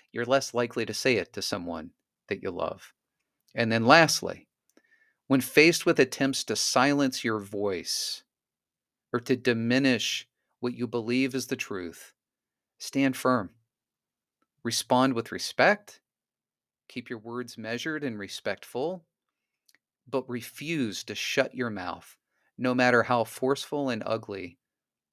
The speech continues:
the other person or people can be. So,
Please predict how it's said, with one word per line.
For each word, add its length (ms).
the 120
other 180
person 440
or 100
people 320
can 200
be. 260
So, 320